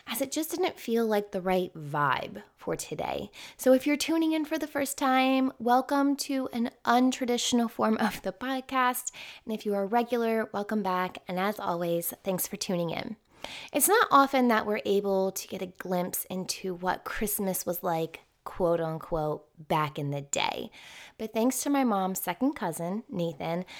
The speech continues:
I was able to be taken back to what Christmas was like for my great, great grandmother as a child. So in eighteen ninety-six, eighteen ninety-six, holy crap, my great, great grandmother, Eula Faulkner,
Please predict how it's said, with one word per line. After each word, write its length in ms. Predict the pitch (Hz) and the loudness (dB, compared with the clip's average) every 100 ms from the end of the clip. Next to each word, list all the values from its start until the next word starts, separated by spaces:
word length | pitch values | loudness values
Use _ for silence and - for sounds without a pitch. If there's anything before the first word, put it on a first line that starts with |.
| - - | -14 -2
I 80 | 240 | 4
was 160 | 269 | 4
able 220 | - 277 | 4 2
to 60 | 330 | 4
be 120 | 370 | 4
taken 440 | 349 - 233 262 226 | 4 0 0 2 0
back 180 | 202 | -2
to 140 | - 190 | -4 -6
what 120 | 180 | -4
Christmas 460 | - 196 214 196 196 | -6 -6 -4 -6 -6
was 120 | - | -6
like 220 | 170 170 | -6 -6
for 120 | - | -8
my 200 | 170 165 - | -6 -8 -10
great, 480 | - 185 196 196 - _ - | -6 0 0 0 -6 _ -6
great 380 | 165 151 156 | -2 -2 -4
grandmother 840 | - 147 147 147 - 175 151 147 151 | -8 -6 -4 -6 -8 -6 -4 -4 -4
as 180 | 147 139 | -8 -10
a 80 | 143 | -8
child. 540 | - - - - - _ _ _ - - - - | -8 -6 -6 -8 -14 _ _ _ -20 -20 -20 -18
So 260 | - 202 190 - | -4 0 0 2
in 460 | 185 175 175 175 - - 285 | 2 2 0 -4 -10 -6 0
eighteen 760 | 359 - - - 359 330 226 | 0 0 -4 -2 2 4 4
ninety-six, 1120 | 190 196 214 208 208 202 - 151 - - - _ - | 4 4 4 2 0 -2 -4 -4 -6 -12 -12 _ -16
eighteen 640 | 165 180 - - 185 185 | -12 -12 -14 -14 -12 -10
ninety-six, 680 | 165 139 156 147 151 - - | -10 -10 -10 -10 -12 -14 -16
holy 240 | - 165 151 | -12 -10 -8
crap, 320 | - - - - - - | -6 -6 -8 -14 -14 -2
my 160 | 185 180 | 0 0
great, 720 | - 180 202 262 339 - 226 | -2 0 4 4 2 -4 -2
great 420 | 208 220 220 - | 6 6 6 2
grandmother, 640 | 185 170 156 - - 220 - _ _ 175 | 2 2 2 -2 -4 -6 -10 _ _ 0
Eula 360 | 190 226 247 | 4 4 4
Faulkner, 800 | 226 - 190 180 - 165 - 202 | 0 4 4 4 -2 -6 -4 -8